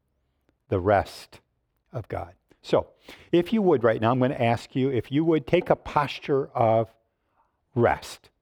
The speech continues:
of comfortableness to you. For me, that means sitting kind of straight up, putting my hands on my lap. And you can do that right now if you would, and just enter into this exercise with me.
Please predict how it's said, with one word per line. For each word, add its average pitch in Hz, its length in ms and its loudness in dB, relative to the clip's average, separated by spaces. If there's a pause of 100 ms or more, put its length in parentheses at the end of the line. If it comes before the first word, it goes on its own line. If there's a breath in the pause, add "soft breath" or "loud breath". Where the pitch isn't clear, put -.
(580)
of - 160 -6
comfortableness 107 920 0
to - 120 -6
you. 92 120 -2
For 127 180 0
me, 165 240 0
that 131 240 2
means 117 260 -2
sitting 139 380 -2
kind 127 260 0
of 120 80 -6
straight 127 440 0
up, 139 260 2 (340 loud breath)
putting 139 240 0
my 131 140 2
hands 131 400 -4
on 127 140 0
my 120 120 0
lap. 87 380 -10
And 117 160 -4
you 165 80 -2
can 175 160 -2
do 160 160 0
that 151 180 2
right 135 240 2
now 135 320 2
if - 200 -4
you 120 120 -4
would, 127 380 0 (580)
and 123 120 -6
just 131 240 -8
enter 160 400 -2
into 123 580 -4 (320 soft breath)
this 139 240 0
exercise 101 800 -2
with 95 180 -4
me. 76 180 -12